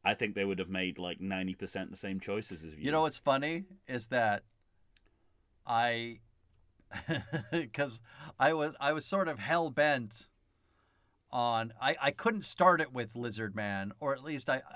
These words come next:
Speaker 2: not, not with the story I wanted to tell. And I was like, "Oh, fuck, I need another villain then." And I, and then I felt bad 'cause I was like, "Oh, I'm, I'm, <laughs> I'm going more than one villain. This is what I say
Speaker 1: <laughs>
Speaker 2: makes these movies bad."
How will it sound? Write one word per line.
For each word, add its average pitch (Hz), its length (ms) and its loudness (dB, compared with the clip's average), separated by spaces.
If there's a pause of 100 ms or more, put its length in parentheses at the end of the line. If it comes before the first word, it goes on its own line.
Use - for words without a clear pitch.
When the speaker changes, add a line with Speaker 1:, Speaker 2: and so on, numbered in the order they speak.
(120)
Speaker 2:
not, 127 260 -2
not 143 240 -2
with 139 160 -6
the 123 80 -4
story 135 340 2
I 120 60 2
wanted 117 320 -2
to 107 80 -6
tell. 117 420 0 (520)
And 117 80 -2
I - 20 2
was 113 100 -2
like, 120 160 -4
"Oh, 135 240 0
fuck, 131 220 2
I 117 80 -4
need 120 160 -4
another 117 300 -4
villain 117 340 -4
then." 87 280 -6 (680)
And 113 160 -2
I, 127 220 -2
and 123 120 -2
then 156 120 2
I 131 140 4
felt 123 300 0
bad 135 360 4
'cause 113 160 -6
I 117 80 2
was 113 200 -4
like, 107 240 -8
"Oh, 139 80 -4
I'm, 131 380 0
I'm, 110 120 -8 (240)
<laughs> 139 80 -6 (240)
I'm 110 180 -6
going 156 280 0
more 180 200 6
than 165 100 -6
one 175 240 2
villain. 165 380 6
This 123 200 -4
is 139 80 -8
what 151 160 0
I 160 100 4
say 170 340 0 (180)
Speaker 1:
<laughs> - 160 -12
Speaker 2:
makes 196 220 2
these 180 200 2
movies 180 380 0
bad." 175 440 6